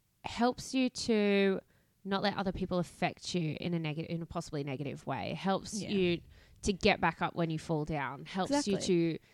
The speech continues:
Speaker 1: stay motivated, stay on track with your goals,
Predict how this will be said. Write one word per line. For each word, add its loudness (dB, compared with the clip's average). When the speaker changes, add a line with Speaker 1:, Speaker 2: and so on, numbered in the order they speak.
Speaker 1:
stay 6
motivated, 2
stay 4
on 6
track 2
with 2
your 2
goals, 0